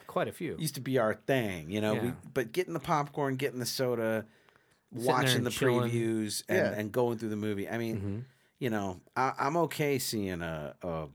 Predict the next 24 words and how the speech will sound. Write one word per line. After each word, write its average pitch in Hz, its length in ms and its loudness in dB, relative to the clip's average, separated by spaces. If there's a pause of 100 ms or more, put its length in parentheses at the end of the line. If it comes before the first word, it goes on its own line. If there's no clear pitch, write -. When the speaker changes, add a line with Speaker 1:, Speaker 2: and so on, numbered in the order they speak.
(140)
Speaker 2:
a, 82 360 -6
having 95 220 0
a 90 60 -8
squirt. 71 420 -6 (300)
You 98 180 -2
know, 95 220 0
I'm 120 140 -2
okay 131 300 2
having 104 380 2
something 98 380 -2
that's 95 240 -4
not, 107 340 -2 (480)
like, 113 140 0
I 127 140 8
know 131 380 10
it's 107 200 0
not 107 340 0 (200)
gonna 107 220 -2
be 98 220 -4
something, 95 800 -8 (240)
you 104 160 -6
know, 90 240 -8
perfectly 98 680 0
made. 87 480 -6